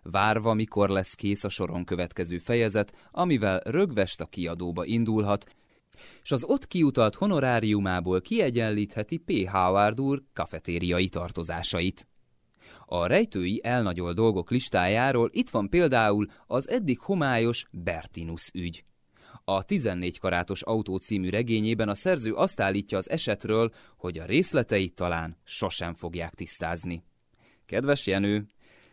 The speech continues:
légy egészen nyugodt, ezúttal minden részletre fény derül.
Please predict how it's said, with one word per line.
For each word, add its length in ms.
légy 360
egészen 500
nyugodt, 640
ezúttal 800
minden 440
részletre 500
fény 260
derül. 460